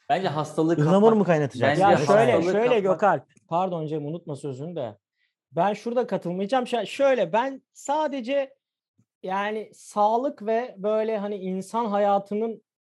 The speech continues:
Speaker 3: söz konusu olduğu şeylerde sadece hani sorgulamamayı, ya sorgulamamaktan kastım karşısında eğer ki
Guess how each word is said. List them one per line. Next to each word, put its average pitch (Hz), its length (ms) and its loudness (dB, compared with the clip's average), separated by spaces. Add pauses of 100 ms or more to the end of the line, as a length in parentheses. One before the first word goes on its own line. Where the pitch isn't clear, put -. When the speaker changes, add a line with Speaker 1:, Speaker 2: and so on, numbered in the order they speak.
Speaker 3:
söz 214 320 -2
konusu 208 340 -2
olduğu 208 380 -2
şeylerde 185 640 -4
sadece 151 580 -6
hani 135 340 -8 (320)
sorgulamamayı, 156 1040 0 (160)
ya 147 80 -6
sorgulamamaktan 226 920 -2
kastım 220 420 -6
karşısında 202 880 -2
eğer 196 400 0
ki 208 260 -6